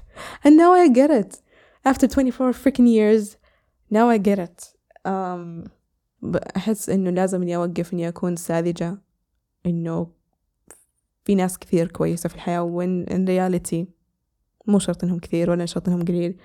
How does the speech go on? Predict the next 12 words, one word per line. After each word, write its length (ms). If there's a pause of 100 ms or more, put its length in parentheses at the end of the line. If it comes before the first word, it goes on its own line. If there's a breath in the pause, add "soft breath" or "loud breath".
(420 soft breath)
ما 80
أدري، 260
ما 200
تدروا 300
مين 160
حتشوفوا 400
اليوم، 280 (100)
مين 160
حتشوفوا 460
بكرة. 260 (600)
على 200
العموم، 320